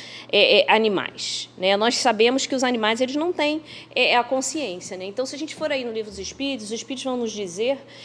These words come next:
que os animais vivem a vida material e não a vida moral, não é isso? Eles não têm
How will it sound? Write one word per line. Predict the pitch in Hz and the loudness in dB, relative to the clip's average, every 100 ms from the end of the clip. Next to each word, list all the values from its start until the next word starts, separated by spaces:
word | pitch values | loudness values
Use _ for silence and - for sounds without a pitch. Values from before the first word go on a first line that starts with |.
| - | -10
que | - | 0
os | 285 262 | 2 2
animais | 247 247 262 269 | 0 2 2 2
vivem | 214 214 277 254 294 320 370 - | -2 0 0 0 0 0 -4 -6
a | - 226 | -2 -2
vida | 196 190 285 262 302 339 - - - | -2 -6 -4 2 2 2 -8 -20 -12
material | 220 262 269 262 240 202 202 262 - | 0 2 4 2 4 4 6 4 2
e | 262 | -2
não | 254 285 | 0 2
a | 285 | 0
vida | 226 226 233 262 311 | -2 -4 2 2 2
moral, | - 240 247 170 160 - - - | 0 2 4 2 0 -6 -16 -20
não | - | -8
é | 175 | -2
isso? | 277 311 | 0 2
Eles | 220 208 | 2 2
não | 240 277 | 0 0
têm | 294 247 233 269 | 2 2 2 0